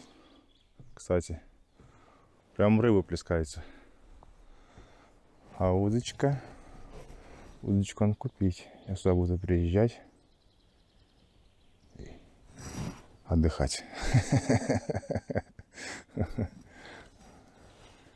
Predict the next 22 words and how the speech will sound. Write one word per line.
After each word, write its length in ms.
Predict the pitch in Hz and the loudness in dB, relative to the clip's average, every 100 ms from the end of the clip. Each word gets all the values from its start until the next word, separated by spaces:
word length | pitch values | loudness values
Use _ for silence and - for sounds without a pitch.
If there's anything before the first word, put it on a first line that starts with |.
| - _ - | -20 _ -4
С 60 | 98 | 0
удочкой. 480 | 87 87 - 85 82 - - - - - - - - - - - - - - - - - - - | 2 2 0 -4 -4 -12 -20 -20 -20 -20 -20 -20 -20 -20 -20 -20 -20 -20 -20 -20 -20 -20 -10 2
Вот 240 | 98 120 | 4 4
так 220 | 123 113 | 4 4
вот. 100 | 110 - - - _ _ _ - - _ _ - - - | 2 -4 -14 -20 _ _ _ -20 -20 _ _ -20 -18 -2
Говорю, 340 | 95 104 104 | 2 6 6
ролик 320 | 104 123 113 92 - _ - | 6 4 2 -2 -14 _ -6
минут 340 | 90 95 92 | -2 0 -2
на 40 | 87 | -6
пятнадцать, 440 | 90 - 87 - | -4 -2 -2 -2
на 100 | 85 | -2
двадцать. 300 | 87 87 - | 0 0 -2
Наверное, 240 | 85 92 95 | 0 2 4
вот 80 | |
это 120 | 101 87 | 2 2
получится 500 | 85 85 - - 85 - _ - - - - - _ _ _ _ _ 90 - | 2 2 0 -4 -4 -4 _ -20 -20 -20 -20 -20 _ _ _ _ _ -6 4
тридцать, 400 | 110 104 87 - | 4 4 2 0
наверное, 440 | 82 78 73 76 | 2 2 2 2
да? 240 | 82 101 - - | 2 2 -2 -4
Сейчас 160 | 87 | -4
ещё 380 | - - 98 90 - - - - | -4 2 4 4 0 -16 -20 -18
сниму 640 | - - 98 95 95 90 | -14 0 4 6 6 4